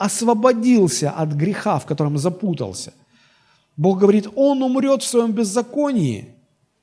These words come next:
и он будет сам виноват за своё беззаконие». Но Бог говорит: «С тебя я спрошу». Почему? Потому что ответственность на мне лежит. Богом на меня возложена ответственность. Поэтому, если нет ответственности, тогда и спроса нет.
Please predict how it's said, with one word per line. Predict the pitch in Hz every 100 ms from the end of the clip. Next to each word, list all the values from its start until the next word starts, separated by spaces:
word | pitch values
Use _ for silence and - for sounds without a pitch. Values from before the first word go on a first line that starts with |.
| _ -
и | 240
он | 254 226
будет | 254 254
сам | - 254 226
виноват | 165 180 208 202 147 131
за |
своё | 143 175 160
беззаконие». | 147 147 165 - - - - - - -
Но | 214 247 180 -
Бог | 160 151 208 165
говорит: | 180 151
«С | -
тебя | - 226 202 294
я | 262 220
спрошу». | - - 233 - 208 151
Почему? | 185 185 - 240 196 113 - -
Потому | 160 165 220
что | - 226
ответственность | 226 240 233 226 - 156 117 139
на |
мне | 123 120
лежит. | 110 104 - _ _ _
Богом | 143 156 254 202 165
на | 160
меня | 165 190
возложена | 175 170 220 190 214
ответственность. | 226 220 165 147
Поэтому, | 202 208 226 - - -
если | 190 190
нет | 220 269
ответственности, | 262 269 247 202 202
тогда | 170 190
и | 208
спроса | - 214 240 196 - 127
нет. | 104 98